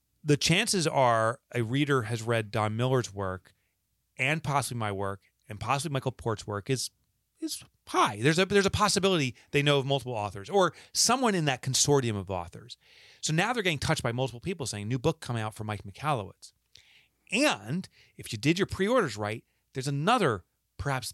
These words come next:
best influencer who's always on your side. It's Amazon itself. Amazon sends out an email to its constituency of subscribers, which is probably a billion people.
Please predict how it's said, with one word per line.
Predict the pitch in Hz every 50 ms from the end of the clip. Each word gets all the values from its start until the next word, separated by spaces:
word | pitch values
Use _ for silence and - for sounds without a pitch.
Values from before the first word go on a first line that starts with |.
| - _
best | - 170 180 - -
influencer | 160 151 127 - - 120 113 107 - 110
who's | 104 156 160 214
always | 233 208 202 180
on | 135 113
your | 101 92
side. | 87 - 92 82 78 80 _ _ _ _ _
It's | 143 139 -
Amazon | 180 160 147 143 131 135 123 113
itself. | 104 - - - 85 - _ _ _ _ _ _ _ _ _ _ _ _ _ _ _ _ -
Amazon | - 294 349 359 269 156 143 117 98 95
sends | - 117 110 101
out | 104 98 92
an | 95 104
email | 107 101 95 90 85 87 - - _ _ _ _ _ _ -
to | - - 156 156
its | 151 143 - - - _ _ -
constituency | - 143 135 - 165 165 - - 123 110 101 - - 113 107 104 107 120
of | 110 104 101 101 95 - - - _
subscribers, | - - - 113 - - 110 98 95 92 107 - -
which | - 101 -
is | 98 95 92 - _ _ _ _ _ _ _ _ - -
probably | - - - 180 135
a | 110
billion | 104 98 - 117 107 113 127 117 95 87 90
people. | - 101 95 90 - 101 104